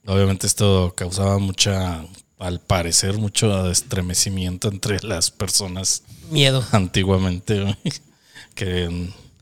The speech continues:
Speaker 1: que la neta sí se oye oscurón, güey.
Speaker 2: Sí, pues es el, el, el, el escala menor, por así decirlo. La escala menor siempre era como para hacer algo triste o,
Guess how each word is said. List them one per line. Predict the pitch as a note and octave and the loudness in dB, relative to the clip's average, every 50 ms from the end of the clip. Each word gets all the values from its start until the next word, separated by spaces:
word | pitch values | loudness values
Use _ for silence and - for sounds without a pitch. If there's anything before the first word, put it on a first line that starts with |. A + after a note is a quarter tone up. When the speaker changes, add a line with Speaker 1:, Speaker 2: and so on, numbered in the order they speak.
| _ _ _ _ _ _ _ | _ _ _ _ _ _ _
Speaker 1:
que | - A2 | 0 4
la | G2 G2 F#2+ | 4 6 6
neta | G2+ A#2 - F#3+ D3 | 6 4 4 4 2
sí | C3+ A#2 | 4 4
se | - B2 | 4 6
oye | G#2+ G2+ G2 F#2+ F#2 F2+ F2+ F2+ | 6 6 6 4 2 2 0 -2
oscurón, | F#2 F2 - - - F#2+ F2+ G#2+ C3 C3 G#2+ | -2 -2 -2 -2 -2 -4 -2 -2 -2 -2 -4
güey. | G2 F2+ - - - - - - - - - _ - | -6 -10 -14 -18 -18 -18 -18 -18 -20 -20 -20 _ -4
Speaker 2:
Sí, | - F#3+ G3 F#3 | 2 4 4 4
pues | - - | 4 2
es | F#3+ - - | 4 6 6
el, | F#3+ F3+ D#3+ D3 | 6 6 6 4
el, | C#3+ D3 D3+ | 2 4 4
el, | D3+ D3 C#3+ C#3+ | 2 2 2 0
el | C#3+ C#3 C3+ C3 | 0 0 0 0
escala | B2+ - C#3+ C3+ C#3 C3+ | -2 0 0 0 2 2
menor, | B2 A#2 A#2 A#2+ C3 C#3+ - - - - - - - - - - | 2 0 0 0 -2 -2 -4 -6 -8 -8 -10 -12 -16 -18 -16 -10
por | - B2 | -6 -4
así | A2+ A2+ B2 | -4 -2 -2
decirlo. | A#2 - C3 B2 B2 | -4 -4 -4 -4 -4
La | |
escala | A#2 - C3+ C3+ C3 | -4 -4 -4 -4 -2
menor | C3 B2+ B2 | -2 -2 -4
siempre | C3+ B2+ B2 C3+ B2+ | -4 -4 -2 0 0
era | C3 B2 | 0 0
como | - - A#2 A2 G#2+ | -2 -6 -10 -8 -8
para | - A2+ A2 | -6 -6 -6
hacer | - B2 A#2+ | -4 -2 -2
algo | A#2+ B2 A#2+ | -2 -2 -2
triste | - C3 C3 A#2+ - - C#3 C3+ C3 | 0 0 0 0 -2 -2 -2 0 0
o, | B2 A#2 A2 A2+ - | 0 -2 -4 -6 -12